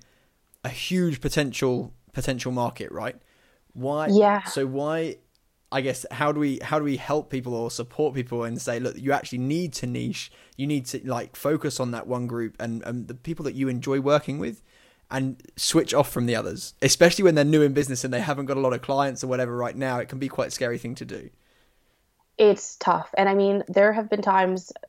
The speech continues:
Speaker 2: I mean, just recently where, because my branding is very, I mean, it's very, like, there's pink, it's very feminine. Uh, it resonates with me. And I know there are so many people even said to me, they're like, "Oh, I really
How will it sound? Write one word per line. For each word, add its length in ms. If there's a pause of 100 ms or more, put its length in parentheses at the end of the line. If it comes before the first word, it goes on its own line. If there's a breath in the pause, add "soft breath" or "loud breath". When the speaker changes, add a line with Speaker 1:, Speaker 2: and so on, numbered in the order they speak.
(120)
Speaker 2:
I 80
mean, 160
just 200
recently 440
where, 360 (220 loud breath)
because 280
my 140
branding 500
is 200
very, 540 (420)
I 40
mean, 180
it's 220
very, 300
like, 140
there's 180
pink, 340
it's 80
very 180 (100)
feminine. 500 (480 loud breath)
Uh, 220
it 120
resonates 440
with 200
me. 400 (360 soft breath)
And 140
I 180
know 340
there 120
are 40
so 160
many 140
people 220
even 180
said 220
to 80
me, 40
they're 80
like, 220
"Oh, 100
I 80
really 540